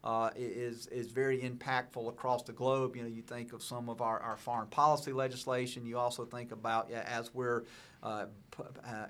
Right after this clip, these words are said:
creating, uh, spending bills and things of that nature, it, it, it has a, a, an impact there just, just here in the United States. But then we can also get to some very specific local legislation. Uh,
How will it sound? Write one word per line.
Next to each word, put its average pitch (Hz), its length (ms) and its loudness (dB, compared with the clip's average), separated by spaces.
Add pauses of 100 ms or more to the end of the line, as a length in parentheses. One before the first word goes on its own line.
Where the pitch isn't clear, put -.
creating, 117 600 -2
uh, 104 180 -6
spending 151 500 0
bills 131 640 6
and 117 160 -8
things 127 220 -4
of 131 80 -6
that 127 240 4
nature, 123 400 0
it, 104 180 -4
it, 117 160 -8
it 120 140 -8
has 127 320 -2
a, 117 40 -2
a, 98 680 -10
an 113 100 -8
impact 123 460 -2
there 117 340 0
just, 131 260 -2
just 151 380 0
here 143 120 0
in 131 60 0
the 127 60 -2
United 127 300 0
States. 127 400 0 (280)
But 156 140 -8
then 190 140 -2
we 190 100 0
can 160 160 -4
also 151 320 2
get 135 220 0
to 131 100 -6
some 120 400 -6
very 135 260 2
specific 131 680 -4
local 139 420 4
legislation. 110 800 -2 (440)
Uh, 135 240 8